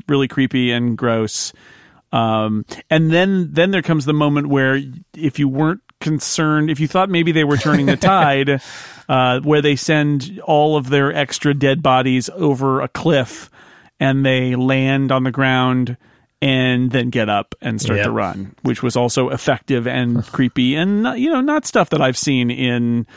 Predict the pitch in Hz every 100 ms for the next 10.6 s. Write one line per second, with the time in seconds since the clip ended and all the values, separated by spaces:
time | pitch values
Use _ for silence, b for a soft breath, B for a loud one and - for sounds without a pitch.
0 | B B 147 131 120 127 123 117 104 98
1 | 101 104 104 - 110 101 104 95 73 -
2 | 117 165 190 185 156 151 170 175 170 156
3 | 127 117 131 117 120 113 117 113 113 -
4 | 123 123 127 120 104 107 101 95 - 101
5 | 95 95 92 104 - 110 - 117 - -
6 | - _ _ _ - 131 104 98 123 -
7 | 156 - B B B B - - - -
8 | 131 139 - 151 131 117 127 127 131 123
9 | - - 143 165 160 123 - 127 120 95
10 | 87 82 80 - -